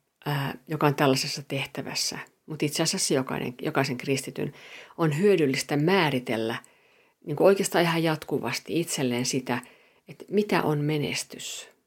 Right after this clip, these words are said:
Mitä tarkoittaa menestys kristitylle kommunikoijalle? Milloin mä voin sanoa, että mä oon menestynyt?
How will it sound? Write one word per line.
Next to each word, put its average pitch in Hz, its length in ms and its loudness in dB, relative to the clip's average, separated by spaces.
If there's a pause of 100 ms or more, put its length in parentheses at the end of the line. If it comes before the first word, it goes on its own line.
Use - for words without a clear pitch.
(500)
Mitä 214 180 2
tarkoittaa 175 500 2
menestys 147 560 2
kristitylle - 680 -8
kommunikoijalle? - 880 -8 (960)
Milloin 226 220 6
mä 170 140 6
voin 160 160 2
sanoa, 147 440 2
että 127 180 -6
mä 143 100 -2
oon 143 120 -2
menestynyt? - 840 -8